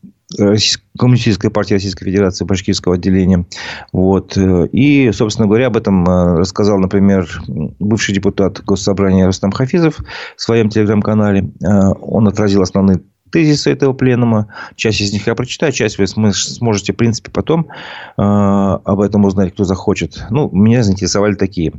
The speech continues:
"Ленин и сегодня живее всех живых". "Капитализм завел мир в тупик. В обществе есть запрос на левые идеи". "На выборах президента страны и главы республики масштаб фальсификации только увеличится. Доходы бюджета Башкирии,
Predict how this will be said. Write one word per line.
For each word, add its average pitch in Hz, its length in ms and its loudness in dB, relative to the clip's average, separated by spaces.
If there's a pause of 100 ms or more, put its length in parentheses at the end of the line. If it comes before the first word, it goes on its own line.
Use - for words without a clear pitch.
(120)
"Ленин 107 360 2
и 82 100 -6
сегодня 90 460 -2
живее 85 340 0
всех 78 280 -2
живых". 80 420 -2 (1300)
"Капитализм 104 580 0
завел 95 300 2
мир 90 240 2
в 76 60 -6
тупик. - 440 -4
В 87 40 -6
обществе 87 460 -4
есть 85 140 2
запрос 90 340 0
на 90 80 2
левые 82 380 2
идеи". 139 500 2 (840)
"На 123 200 4
выборах 101 340 0
президента 104 460 0
страны 101 340 2
и - 20 0
главы 95 260 2
республики 92 460 -2
масштаб 92 400 -2
фальсификации - 680 -4 (180)
только 87 320 0 (140)
увеличится. 95 640 0
Доходы 92 480 -2
бюджета 85 400 -2
Башкирии, 131 480 -2